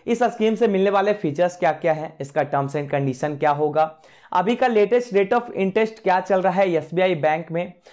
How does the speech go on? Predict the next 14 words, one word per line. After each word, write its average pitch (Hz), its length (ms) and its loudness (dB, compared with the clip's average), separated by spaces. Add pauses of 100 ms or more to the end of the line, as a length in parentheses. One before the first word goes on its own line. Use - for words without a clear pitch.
(160)
और 240 160 2
मिनिमम 220 400 2
से 254 120 0
मैक्सिमम 214 480 -2
कितने 233 500 -2
अमाउंट 196 300 0
का 220 100 0
एफडी 185 360 0
करवा 160 320 0
सकते 170 280 -6
हैं 190 160 -2
एसबीआई 156 440 0
बैंक 120 320 -6
से। - 200 -20